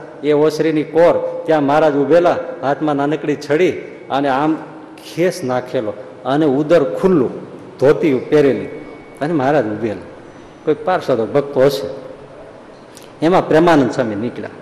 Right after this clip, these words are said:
<clears throat> એટલે પગે લાગવા સેજે આવે એટલે મહારાજની પાસે પગે લાગવા આવે.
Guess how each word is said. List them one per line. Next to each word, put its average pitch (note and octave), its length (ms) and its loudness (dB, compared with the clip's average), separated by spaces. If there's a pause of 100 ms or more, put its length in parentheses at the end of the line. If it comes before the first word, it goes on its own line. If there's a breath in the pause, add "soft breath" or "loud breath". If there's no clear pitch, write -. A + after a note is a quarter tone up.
(260)
<clears throat> F#3 240 2
એટલે D3 120 4
પગે D3 260 4
લાગવા D3+ 320 4
સેજે D3 280 2
આવે D#3 240 6
એટલે C3+ 420 -6
મહારાજની C3 460 4
પાસે A#2+ 300 0
પગે A#2+ 200 -2
લાગવા G#2 300 -6
આવે. G#2+ 100 -8